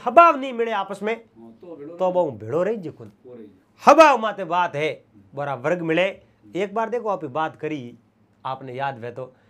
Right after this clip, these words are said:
Speaker 1: भाई वर्ग आपस में मिलता वे तो ही भेड़ो
Speaker 2: तो
Speaker 1: रही
Speaker 2: ही,
Speaker 1: जे।
Speaker 2: हाँ, तो ही मेल
Speaker 1: नहीं तो नहीं
Speaker 2: हो।
Speaker 1: भेड़ो। एक रो हिरण वर्ग बयान, बीजड़ो शेर वे तो, शेर तो हिरण ने खावन नहीं करी।
Speaker 2: हाँ, वो खावन नहीं
Speaker 1: बारे
Speaker 2: करी।
Speaker 1: आपस में हबाव
Speaker 2: मि-,
Speaker 1: बैठे।
Speaker 2: मिले ही कोनी।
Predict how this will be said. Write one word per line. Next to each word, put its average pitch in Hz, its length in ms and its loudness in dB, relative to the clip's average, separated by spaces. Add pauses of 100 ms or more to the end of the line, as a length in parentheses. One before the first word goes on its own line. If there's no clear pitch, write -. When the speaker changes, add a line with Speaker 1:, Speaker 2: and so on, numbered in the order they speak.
(180)
Speaker 1:
भाई 127 100 -8
वर्ग 165 300 0
आपस 175 280 0
में 156 120 0
मिलता 151 320 -2
वे 143 160 -2
तो 156 120 -2
ही 147 60 0
भेड़ो 123 200 -2
Speaker 2:
तो 135 60 2
Speaker 1:
रही 135 100 -2
Speaker 2:
ही, - 60 -8
Speaker 1:
जे। 127 160 -8
Speaker 2:
हाँ, 113 260 -20
तो 165 80 -16
ही 160 100 -10
मेल 151 180 -12
Speaker 1:
नहीं 147 100 -6
तो 151 120 -4
नहीं 131 100 -8
Speaker 2:
हो। 113 40 -14
Speaker 1:
भेड़ो। 123 240 -8
एक 160 260 -2
रो 160 120 2
हिरण 143 240 0
वर्ग 165 240 -2
बयान, 165 240 -2
बीजड़ो 160 320 -2
शेर 165 280 -4
वे 156 140 -4
तो, 143 300 -8 (240)
शेर 180 260 0
तो 180 100 -4
हिरण 135 220 -2
ने 185 100 -4
खावन 214 320 -6
नहीं 226 100 -8
करी। 190 220 -12
Speaker 2:
हाँ, 180 100 -14
वो 123 340 -20
खावन 135 160 -18
नहीं 135 100 -14
Speaker 1:
बारे 175 200 2
Speaker 2:
करी। 165 80 2
Speaker 1:
आपस 165 200 -2
में 160 120 -6
हबाव 165 380 0 (440)
Speaker 2:
मि-, 117 140 -20
Speaker 1:
बैठे। 165 260 -8
Speaker 2:
मिले 190 120 -8
ही 208 120 -12
कोनी। 165 380 -18